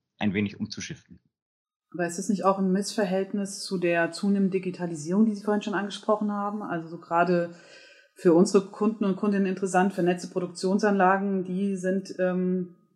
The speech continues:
Speaker 2: zunehmend ein Angriffsziel, vielleicht auch gar nicht so im Bewusstsein der, äh, Unternehmen. Ähm, immer mehr ist vernetzt,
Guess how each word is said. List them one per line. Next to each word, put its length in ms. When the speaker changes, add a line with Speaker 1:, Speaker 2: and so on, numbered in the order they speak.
Speaker 2:
zunehmend 460
ein 40
Angriffsziel, 560
vielleicht 240
auch 100
gar 120
nicht 140
so 60
im 60
Bewusstsein 680
der, 420
äh, 300
Unternehmen. 800
Ähm, 320
immer 280
mehr 320
ist 120
vernetzt, 560